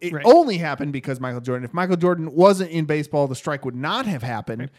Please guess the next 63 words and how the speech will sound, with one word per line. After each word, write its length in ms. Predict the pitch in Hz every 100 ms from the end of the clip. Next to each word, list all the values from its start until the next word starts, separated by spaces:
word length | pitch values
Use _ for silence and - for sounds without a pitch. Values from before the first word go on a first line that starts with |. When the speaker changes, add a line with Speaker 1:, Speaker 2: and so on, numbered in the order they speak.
| _ _
Speaker 1:
And 140 | 143
then 380 | 180 233 220 208 -
he 140 | 175
wouldn't 240 | 185 185
have 40 | 170
had 80 | 160
a 20 |
reason 360 | 151 208 185 156
to 60 |
go 120 | 143
back 360 | 135 214 254 262
to 80 | 175
the 120 | 151
N 80 | 135
B 140 | 131
A, 100 | 127
but 200 | 131 -
that's 260 | 214 214 202
how 100 | 202
the 180 | 175 175
N 60 | 170
B 120 | 165
A 100 | 151
commissioner 380 | 165 180 180 156
wanted 240 | 151 135
it 100 | 117
to 60 | 139
work, 320 | 180 208 185
and 100 | 151
that's 180 | 156 165
where 160 | 151
Nike 560 | 139 151 233 262 214 196
is 120 | 170
making 320 | 170 156 143 220
its, 200 | 320 196 -
or, 280 | 156 147 - _
yes, 260 | 214 - 185
Nike 260 | 247 208
is 80 | 170
making 200 | 175 139
Speaker 2:
Right. 100 | 196
Speaker 1:
its 100 | 254
money 380 | 165 123 120 - _ _ _ _ _
because 360 | 165 240 302 208
of 60 |
Michael 180 | 147 175
Speaker 2:
Preach, 100 | 165
Speaker 1:
Jordan. 240 | 123 127
Speaker 2:
preach, 120 | 170 156
Speaker 1:
So 40 |
Speaker 2:
brother. 260 | 147 139 139
Keep 240 | - 175
preaching. 300 | - 139 135
Speaker 1:
they're 120 | 151 277
making 380 | 302 254 233
it 180 | 208 175 -
in 240 | 277 247
basketball. 500 | 208 262 262 196 151
They're 120 | 196 302
not 160 | 254
making 260 | 269 269 208
that 160 | 165
money 380 | 165 170 165 156